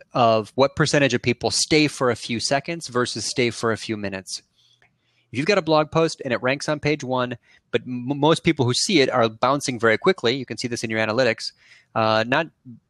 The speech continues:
it's fine if everyone bounces, but it's not fine if everyone bounces after two seconds. We wanna keep people on the page and create what's called the long click.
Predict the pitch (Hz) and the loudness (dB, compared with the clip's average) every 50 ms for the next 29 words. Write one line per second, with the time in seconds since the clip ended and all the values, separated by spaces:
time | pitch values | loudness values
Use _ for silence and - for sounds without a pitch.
0 | _ _ _ _ - 151 147 - - 190 202 220 175 - 170 165 160 151 139 123 | _ _ _ _ -4 -4 -4 0 2 2 2 2 4 4 4 4 4 4 4 2
1 | 107 - 120 143 151 - - 95 101 98 - 120 - - - - 156 180 185 - | 2 2 2 0 0 -2 -6 -10 -10 -8 -6 -6 -6 -6 -4 -2 -2 -2 -2 -2
2 | 190 175 170 147 156 147 143 135 123 120 123 127 131 - 120 117 117 113 - - | -2 -2 0 -2 0 0 0 2 2 2 2 0 0 -2 -2 0 0 0 -2 -6
3 | - - 120 113 - 156 151 - - - - - - - _ _ _ _ _ _ | -10 -8 -8 -4 -2 -2 -2 -2 -4 -8 -10 -10 -12 -12 _ _ _ _ _ _
4 | _ _ _ - _ - 135 147 180 175 156 - - - 185 175 - - 170 160 | _ _ _ -20 _ -2 0 2 2 2 0 -2 -2 -2 -2 -2 -2 -2 -2 0
5 | - 156 131 123 120 123 127 - - 120 117 - - 123 - - - 127 135 147 | 0 0 0 0 0 -2 -4 -4 -4 -4 -4 -4 -4 -8 -6 -2 0 2 2 2
6 | - 147 135 - - - 120 113 104 117 110 110 110 107 104 107 110 110 110 104 | 2 0 -2 -2 -2 -2 -2 0 2 0 0 2 0 2 2 2 2 2 -2 -6
7 | - - - 104 - - - - - | -6 -2 -2 -2 -2 -2 -8 -18 -20